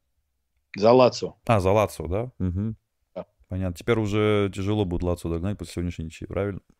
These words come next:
Speaker 1: Легкий календарь. Если вы посмотрите, мы как раз, Лаш, с тобой его обсуждали, и мы щас, э, имеем минус четыре от Лацио и на одну игру больше, да?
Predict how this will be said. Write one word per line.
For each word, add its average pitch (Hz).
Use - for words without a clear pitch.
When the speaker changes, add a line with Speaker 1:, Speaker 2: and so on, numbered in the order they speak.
Speaker 1:
Легкий 139
календарь. 123
Если 98
вы 95
посмотрите, 92
мы 87
как 87
раз, 98
Лаш, 95
с -
тобой 92
его 90
обсуждали, 101
и 95
мы 107
щас, 104
э, 98
имеем 104
минус 101
четыре 131
от 95
Лацио 90
и 92
на 95
одну 95
игру 92
больше, 90
да? 104